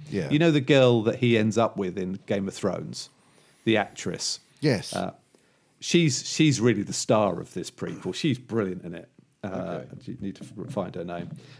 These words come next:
Speaker 2: But, um, uh, and, uh, anyway, so, so I get to the <laughs> Army of the Dead, and then weirdly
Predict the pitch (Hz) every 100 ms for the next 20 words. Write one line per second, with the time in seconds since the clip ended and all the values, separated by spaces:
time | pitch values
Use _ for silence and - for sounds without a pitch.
0 | - 113 113 - 117 113 - _ _ _
1 | - - _ _ _ _ _ _ - -
2 | - - 104 - _ _ _ _ _ _
3 | 120 120 117 113 113 110 104 104 - _
4 | _ _ _ _ _ _ _ _ _ _
5 | _ _ _ - 147 95 - 139 127 -
6 | - 170 156 254 233 180 135 127 - 127
7 | - - - - - - - - - 151
8 | 156 139 127 123 147 87 101 - _ -
9 | _ _ 147 175 226 226 220 _ _ _
10 | _ _ _ _ _ - 320 370 320 -
11 | - 78 113 160